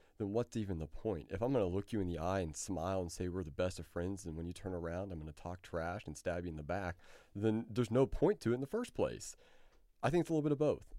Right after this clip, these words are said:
I think you can start being kind with words and being more open with your ears, but if that doesn't transcend into actually how you act and your willingness to move and budge on issues, then there's no point to the first.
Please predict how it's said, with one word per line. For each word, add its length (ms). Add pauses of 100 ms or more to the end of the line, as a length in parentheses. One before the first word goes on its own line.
I 80
think 260 (120)
you 140
can 160
start 360
being 180
kind 340
with 120
words 400
and 80
being 160
more 220
open 240
with 160
your 100
ears, 360 (420)
but 120
if 100 (220)
that 200
doesn't 220
transcend 560
into 180 (100)
actually 260
how 100
you 200
act 400 (340)
and 120
your 160
willingness 480
to 160
move 420
and 160
budge 240
on 140
issues, 440 (280)
then 280
there's 160
no 160
point 300
to 80
the 60
first. 460